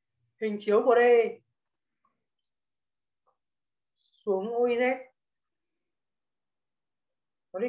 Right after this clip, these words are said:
qua gì nhỉ? Đi qua A và H à? À, đi qua H thì ngon rồi, vậy suy ra U là bao nhiêu? U là bao nhiêu? U chính là vectор A H à?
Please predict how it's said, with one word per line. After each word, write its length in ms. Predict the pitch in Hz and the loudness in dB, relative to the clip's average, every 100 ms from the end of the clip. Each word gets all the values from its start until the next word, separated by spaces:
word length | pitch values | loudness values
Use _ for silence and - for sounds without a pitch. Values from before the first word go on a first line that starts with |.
| 254 | -2
qua 200 | 233 226 | 0 0
gì 120 | 202 | -4
nhỉ? 120 | 180 165 160 _ _ _ _ _ _ _ _ - | -6 -8 -10 _ _ _ _ _ _ _ _ -8
Đi 120 | 220 220 | -8 -2
qua 140 | 226 | -2
A 260 | 220 220 208 | 0 0 0
và 100 | 180 | -4
H 120 | 208 247 | -4 -4
à? 100 | 202 - _ _ _ _ _ _ _ _ | -4 -6 _ _ _ _ _ _ _ _
À, 120 | 220 233 | 2 4
đi 80 | 254 | 6
qua 140 | 269 | 4
H 180 | 262 294 | 4 2
thì 60 | 254 | 0
ngon 160 | 247 | 0
rồi, 80 | 247 | 0
vậy 100 | 208 208 | 0 0
suy 60 | |
ra 120 | 247 240 | -2 0
U 220 | 247 226 | 0 0
là 80 | 220 | 0
bao 80 | |
nhiêu? 160 | 233 185 135 _ - _ _ _ _ _ _ | -2 -6 -10 _ -20 _ _ _ _ _ _
U 220 | - 240 220 | -6 0 2
là 60 | |
bao 60 | 214 | 2
nhiêu? 160 | 233 | 0
U 160 | 214 220 | 0 0
chính 120 | 214 | -4
là 80 | 208 208 | -6 -6
vectор 200 | 240 220 | -8 -8
A 160 | 214 | -8
H 180 | 214 240 | -4 -2
à? 100 | 196 | -4